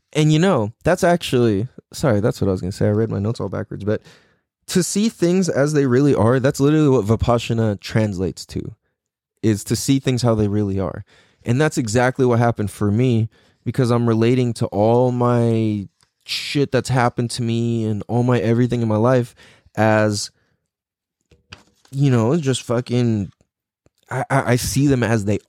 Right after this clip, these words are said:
are rather than how I feel about it or what my story about it is or what my interpretation of it is. So it's like, really being able to see things as they are, that is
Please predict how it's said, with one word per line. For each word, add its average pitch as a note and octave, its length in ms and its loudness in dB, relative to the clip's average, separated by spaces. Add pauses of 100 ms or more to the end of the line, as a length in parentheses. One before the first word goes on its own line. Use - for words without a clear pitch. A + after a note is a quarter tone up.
are A#2+ 520 2 (220)
rather B2 380 0
than G#2+ 440 -6 (680)
how B2 300 0
I G2 120 -2
feel B2 580 0
about G#2 340 0
it G2+ 60 -2
or G#2+ 100 0
what G#2+ 180 -2
my G2 200 -4
story C3+ 640 0
about G#2+ 320 2
it G#2 120 -4
is G#2 300 0
or G#2+ 80 -2
what G#2 140 -2
my G2+ 100 -2
interpretation G#2+ 840 -2
of G2+ 120 0
it G2 100 -2
is. G2+ 340 -4 (1500)
So A#2 240 0
it's A2 160 -2
like, A2 340 -2 (380)
really C3 320 2
being D3 240 0
able C#3 160 -2
to A2 80 -2
see A#2 240 -4
things A#2+ 260 -4
as A2+ 140 -4
they G#2 260 0
are, G#2+ 300 -2 (140)
that B2 260 0
is A2 480 0